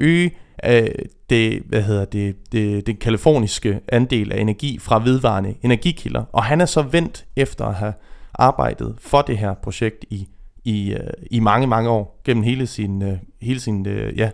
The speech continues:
tilværelse, voksne karriere. Og, og derfra har vi taget den med, fordi det er måske vigtigt at tage atomkraft derude fra bænken, helt ude fra, uden for spillebanen, og så tage den med ind igen i vores diskussion om, hvad pokker vi skal gøre.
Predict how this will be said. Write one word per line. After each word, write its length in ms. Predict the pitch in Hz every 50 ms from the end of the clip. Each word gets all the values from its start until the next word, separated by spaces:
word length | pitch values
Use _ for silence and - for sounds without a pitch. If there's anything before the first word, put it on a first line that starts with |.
| - -
tilværelse, 480 | - - 123 123 117 113 101 95 - 113
voksne 280 | 110 113 113 - - 104
karriere. 360 | - 101 98 101 101 104 117 - - - - - - - - - - - - - - - _ -
Og, 120 | - 120 110 - -
og 200 | - 110 - -
derfra 280 | 156 147 123 - -
har 40 | 123
vi 60 | 110
taget 160 | 101 - 110 107
den 80 | 110
med, 100 | 123 143
fordi 400 | 151 - - 107 - 156 151 131 -
det 200 | 123 123 117 113
er 160 | 117 127 135 147 - - -
måske 400 | - 120 110 - - - 139 - -
vigtigt 420 | 131 147 151 - - 113 - - -
at 320 | - 110 107 104 - - - - - - - - - -
tage 280 | - - 147 147 139 - - - - - - - -
atomkraft 800 | - 110 - - 185 160 120 - - 127 123 - - - - - - - -
derude 280 | 139 135 135 131 139 139
fra 140 | - - 120
bænken, 420 | - 151 143 - - - 117 101
helt 180 | 101 131 147 131
ude 100 | 127 127
fra, 120 | 127 - 123
uden 140 | 123 131 127
for 100 | - 123
spillebanen, 420 | - - 139 139 135 131 127 127
og 120 | - - 135
så 100 | - 147
tage 200 | - - 139 127
den 120 | 127 131
med 200 | 135 147 165 156
ind 180 | 143 135 - - - -
igen 340 | 131 117 131 120 117 131 -
i 80 | - 120
vores 220 | 113 113 107 101
diskussion 560 | - - 104 - - - - - 143 120 107 107
om, 140 | 104 107 - - - - - - - - - - -
hvad 220 | - 120 117 113 110 -
pokker 260 | - 120 120 123 120
vi 120 | 101 104
skal 200 | 95 - - 110
gøre. 220 | 98 - 104 104